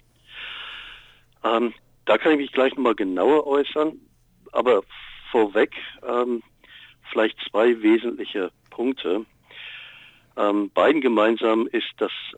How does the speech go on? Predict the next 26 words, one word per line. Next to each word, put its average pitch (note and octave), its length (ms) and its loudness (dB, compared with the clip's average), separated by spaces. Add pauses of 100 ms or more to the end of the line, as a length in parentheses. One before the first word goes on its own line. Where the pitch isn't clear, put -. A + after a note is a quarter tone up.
äh, G2+ 220 -2
wir G#2 180 -10
in G2+ 200 -8
diesen B2+ 320 -8
Bereichen F#2+ 480 -4
häufig G#2+ 420 -4 (280)
weniger A2+ 400 2
bewusst G2 520 -6
agieren. C#2+ 460 -8
Wir F2 100 -4 (1120)
wissen A#2 380 -2
nicht, - 360 -4
dass A2 180 -4
wir A2 80 -4
in G#2 60 -4
einem G2 120 -4
bestimmten - 380 -12
kulturellen F#2 500 -4
Kontext F#2+ 520 -8 (420)
unterwegs F2+ 500 -4
sind, C#3 240 -2 (840)
bis B2+ 140 4 (100)
wir A#2 280 6
uns G#2+ 240 2 (220)
daraus F#2 340 2
entfernen. F2 640 0